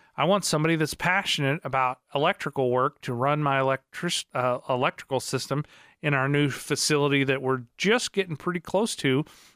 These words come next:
at the corner of Ford and Sunshine. I want somebody that's dedicated to their skilled trade.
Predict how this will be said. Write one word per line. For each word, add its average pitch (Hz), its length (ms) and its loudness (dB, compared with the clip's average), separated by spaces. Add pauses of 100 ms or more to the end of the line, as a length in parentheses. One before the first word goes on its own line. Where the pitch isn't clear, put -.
at 143 120 0
the 147 80 -2
corner 135 320 -2
of 135 60 -2
Ford 131 220 -4
and 143 80 -8
Sunshine. 104 540 -4 (500)
I 165 80 2
want 269 220 2
somebody 202 260 4
that's 165 260 0
dedicated 151 1040 0
to 170 380 2
their 156 160 2
skilled 143 640 0 (100)
trade. 110 580 -4